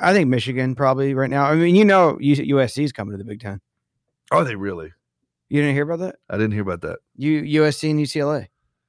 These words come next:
Speaker 1: And the
Speaker 2: Okay.
Speaker 1: next, the next one is possibly Notre Dame to join the conference full time. If they join, Washington, Oregon, and Stanford are coming.
Speaker 2: Oh, wow. Okay, then we got a little bit of ri-, we got a little bit of, uh, a, a rivalry there, but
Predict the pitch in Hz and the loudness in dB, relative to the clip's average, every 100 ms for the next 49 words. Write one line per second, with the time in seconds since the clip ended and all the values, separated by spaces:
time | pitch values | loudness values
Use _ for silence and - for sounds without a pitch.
0 | _ _ _ _ _ _ - 151 156 180 | _ _ _ _ _ _ -2 2 4 2
1 | 135 131 151 156 170 - 160 151 139 120 | 0 -6 -4 -2 -2 -2 -4 -2 -4 -8
2 | 107 _ _ _ _ _ - 170 175 156 | -14 _ _ _ _ _ 0 2 2 -2
3 | 143 131 127 117 127 120 110 120 120 113 | 0 0 -2 -4 -4 -4 -6 -6 -6 -6
4 | 123 104 110 - 117 120 110 131 _ _ | -6 -6 -10 -14 -14 -12 -12 -14 _ _
5 | _ _ 135 139 170 147 151 135 135 131 | _ _ -8 0 0 0 -2 -2 -4 -8
6 | - 135 151 151 151 143 143 143 139 131 | -8 0 0 0 -4 -6 -2 -2 -2 -2
7 | 135 131 - _ _ _ _ _ - 120 | -4 -4 -8 _ _ _ _ _ -8 -6
8 | - 135 127 107 101 101 98 - _ _ | -2 -2 -2 -6 -10 -10 -10 -14 _ _
9 | _ _ _ - 117 113 95 92 95 92 | _ _ _ -12 -8 -6 -6 -6 -6 -8
10 | 82 _ _ - 165 220 196 190 226 226 | -10 _ _ -10 -6 -4 -2 -2 0 0
11 | 208 190 175 147 135 127 131 151 175 185 | 2 2 2 0 0 -2 -2 -8 -2 0
12 | 147 151 143 131 120 110 110 107 104 - | 0 -2 0 0 0 0 -2 -2 -4 -8
13 | 107 - 110 110 107 101 101 98 110 127 | -12 -10 -8 -8 -8 -8 -8 -6 -6 -4
14 | 127 | -8